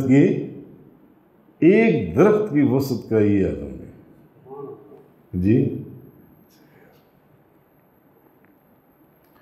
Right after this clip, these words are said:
हज़रत मुआज़ बिन जबल रज़ियल्लाहु ताला अन्हु बयान करती हैं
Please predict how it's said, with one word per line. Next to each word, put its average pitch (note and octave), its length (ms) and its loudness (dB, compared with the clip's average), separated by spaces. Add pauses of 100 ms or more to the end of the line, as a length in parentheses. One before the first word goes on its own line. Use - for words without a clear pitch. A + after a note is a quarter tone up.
(580)
हज़रत A#2 380 2
मुआज़ G#2+ 880 2
बिन G2+ 220 -2
जबल G#2+ 360 2
रज़ियल्लाहु F#2+ 460 2
ताला E2+ 300 0
अन्हु D#2+ 160 -4
बयान D2+ 220 -8
करती D2 380 -14
हैं D2 400 -16